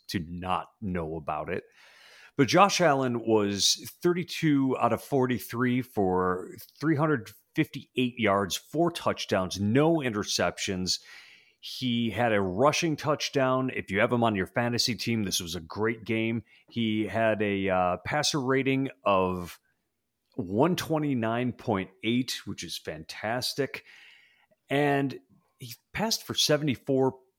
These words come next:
percent, over seventy-four percent. It really looked like the Josh Allen of last season. And there was some consternation trying to figure out whether or not he was going to be able to get it right.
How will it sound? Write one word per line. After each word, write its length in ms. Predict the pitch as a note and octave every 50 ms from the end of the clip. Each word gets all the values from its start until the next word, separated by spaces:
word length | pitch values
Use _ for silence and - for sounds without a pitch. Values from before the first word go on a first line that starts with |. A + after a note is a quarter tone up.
| _ _ _ _ -
percent, 400 | A#2 G2+ - - C3 A2+ G#2+ -
over 260 | B2 B2 A#2+ A#2+ B2 -
seventy-four 640 | - - A2+ G2+ G2+ G2 F2+ - - G#2+ G2 F2+
percent. 760 | - - - G#2 F2 - - A2+ G#2 G2+ G2 F2+ - - - - _ _ _ _ _ _ _ _ _ _ _ _ _ _ _ _ _ _ _ _ _ _ _
It 100 | C#3+ C#3+ -
really 480 | C3+ G#2 F2 F#2 G#2 A#2 C3+ D3+ E3+ D3+
looked 460 | C3 G#2+ G#2+ G2+ G#2 - - - -
like 420 | F2+ F2 E2 D#2+ E2+ - - -
the 140 | - G#2 G2
Josh 440 | - - G2+ F#2+ G#2+ A#2 - - A2+
Allen 400 | G#2+ G#2 G2 G2 G2 F#2+ F#2+ F2+ - _
of 580 | - F#2+ F2+ F2+ F2 E2+ E2+ E2+ E2 - - - _ _ _
last 500 | - F2 F2+ G2+ G#2+ A2+ A#2+ - - -
season. 640 | - - - G2 F2+ E2 D#2 F2 E2 E2 E2 E2 D#2+ - - _ _ _ _ _ _ _ _ _ _ -
And 480 | B2 A#2+ A#2+ A#2+ A#2+ A#2 A#2 A2+ - - _ _
there 240 | - A#2 - D#3 F#3
was 180 | G#3 C4+ C#4 -
some 160 | C#4+ A3+ D#3
consternation 1300 | - - - F#3 F3 - - - B2+ G#2+ A2+ C#3 D3+ D3 - - F2+ D#2+ D#2+ D#2+ E2+ - - - - - _ _ _ _ _ _ _ _ _ - B2
trying 280 | - - E3 D#3+ G3+
to 60 | G3+ -
figure 300 | - E3+ - D3 C3+ B2
out 160 | A2 - A#2
whether 340 | A2+ G2+ G#2+ A2 A#2 B2 A#2+
or 60 | A2+
not 320 | A2 G#2 G2+ G2+ F2+ -
he 100 | F#2 G#2
was 200 | G#2 G2+ F#2 -
going 220 | - A2 G2+ G2 F#2
to 60 | D#2+
be 120 | G2 G2
able 140 | F#2+ F2 F2+
to 60 | F#2+
get 160 | D#2+ F#2+ F2
it 120 | E2+ E2 -
right. 380 | E2 E2+ E2 D#2 D#2+ D#2+ -